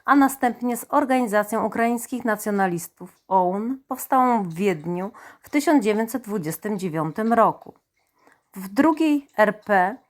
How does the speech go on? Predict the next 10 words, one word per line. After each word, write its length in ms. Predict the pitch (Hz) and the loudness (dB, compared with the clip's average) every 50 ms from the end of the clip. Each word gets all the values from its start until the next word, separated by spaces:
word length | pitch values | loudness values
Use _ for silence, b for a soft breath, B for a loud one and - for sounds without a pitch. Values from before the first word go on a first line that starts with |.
| _ _ _ _ _ | _ _ _ _ _
Pawłokoma 640 | - 247 247 220 262 262 262 - 269 262 262 262 254 | 2 2 4 4 4 2 4 4 2 4 4 4 2
uchodziła 400 | 247 254 240 226 208 254 254 247 | 2 2 0 0 0 0 0 0
za 160 | 233 226 233 | 0 0 0
najsilniejszy 800 | 233 240 262 285 320 277 - - 254 247 240 254 269 269 - 262 | 2 2 2 2 0 -2 -4 -2 -2 0 0 0 0 0 0 -2
ośrodek 400 | 233 233 - 240 240 226 247 214 | -2 -2 -2 -2 -2 -2 -2 -4
nacjonalizmu 720 | 214 220 214 - 220 202 202 208 214 226 233 - 247 226 | -4 -6 -6 -4 -4 -2 -2 -2 -2 -4 -4 -2 0 0
ukraińskiego 600 | 208 208 - 196 196 196 190 - - 220 214 220 | 0 0 0 0 0 0 -2 -4 -6 -2 -2 -2
w 80 | 214 214 | -2 -2
powiecie 420 | - 202 180 175 185 180 - 208 | -4 -4 -4 -2 -4 -4 -4 -4
Brzozów. 600 | 185 180 175 180 151 147 131 147 147 - _ _ | -4 -2 0 0 0 0 -2 -6 -12 -16 _ _